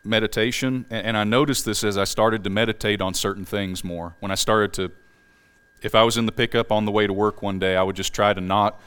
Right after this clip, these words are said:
have YouTube going in the background with random, uh, random clips that I would listen to, or not even an audiobook, not even a podcast. I would just try to shut it all off and just think for an hour. You want to talk about burning mental calories.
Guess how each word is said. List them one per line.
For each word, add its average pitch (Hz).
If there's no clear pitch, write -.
have 95
YouTube 107
going 104
in 101
the 92
background 107
with 95
random, 101
uh, 90
random 101
clips 107
that 104
I 104
would 98
listen 104
to, 107
or 92
not 104
even 107
an 98
audiobook, 107
not 101
even 104
a 104
podcast. 90
I 90
would 92
just 92
try 95
to 82
shut 107
it 113
all 123
off 107
and 90
just 87
think -
for 95
an 95
hour. 82
You 107
want 123
to -
talk 117
about 101
burning 101
mental 98
calories. 85